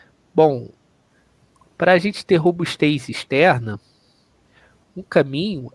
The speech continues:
é a sofisticação da nossa estrutura produtiva, tanto no sentido de ne-, de reduzir a nossa necessidade de importação de vários bens,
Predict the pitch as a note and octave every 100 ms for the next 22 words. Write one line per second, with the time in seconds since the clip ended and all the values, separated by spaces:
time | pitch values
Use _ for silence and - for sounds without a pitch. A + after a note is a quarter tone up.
0 | _ - D3 - - G#3 - - - D3+
1 | - - D#3+ F#3+ D#3 B2+ C3+ C3+ C#3+ -
2 | C#3 D3+ B2+ D3+ D3+ - D#3 F#3 - G3+
3 | F#3 C3+ G#2+ _ _ - - _ _ _
4 | - G3+ A#3+ G#3 G3+ - F3 - C#3+ A2
5 | G2 A2+ - - - D#3+ D#3+ F#3+ - -
6 | F3 D3+ F3+ G3 D#3 E3+ D#3 D3 - D3
7 | C#3 - C#3+ C3+ C3 - _ C#3+ B2+ -
8 | - B2+ - C3 C#3 F3+ - - _ -
9 | C#3 B2+ A#2+ B2 - A#2 A2+ A#2+ G3 -
10 | -